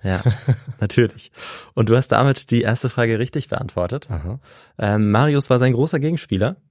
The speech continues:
Speaker 1: Du hast
Speaker 2: Okay,
Speaker 1: vollkommen
Speaker 2: ja,
Speaker 1: recht.
Speaker 2: ja, ja.
Speaker 1: Und, ähm, ja, jetzt aber für unsere Geschichte und für Catilina wird vor allem dieser Sulla ganz
Speaker 2: Oh.
Speaker 1: entscheidend werden.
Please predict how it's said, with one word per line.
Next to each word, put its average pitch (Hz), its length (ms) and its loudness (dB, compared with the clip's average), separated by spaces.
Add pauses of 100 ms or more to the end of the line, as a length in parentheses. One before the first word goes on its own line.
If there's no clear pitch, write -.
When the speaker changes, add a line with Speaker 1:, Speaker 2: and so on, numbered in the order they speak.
(140)
Speaker 1:
Du 113 100 -4
hast - 140 0
Speaker 2:
Okay, 175 120 2
Speaker 1:
vollkommen 98 300 0
Speaker 2:
ja, 101 80 -2
Speaker 1:
recht. 110 120 -2
Speaker 2:
ja, 110 180 -6
ja. 107 220 -8
Speaker 1:
Und, 113 500 0
ähm, 107 360 2
ja, 117 120 0
jetzt 98 320 0
aber 113 180 2
für 110 140 -6
unsere 110 160 0
Geschichte 107 340 -2
und 104 140 -4
für - 80 -2
Catilina 107 580 -2
wird 98 180 0
vor - 220 -12
allem 98 300 0
dieser 95 360 -2
Sulla 107 360 -2 (100)
ganz 92 220 0
Speaker 2:
Oh. - 20 -2
Speaker 1:
entscheidend - 400 -2
werden. 117 220 -8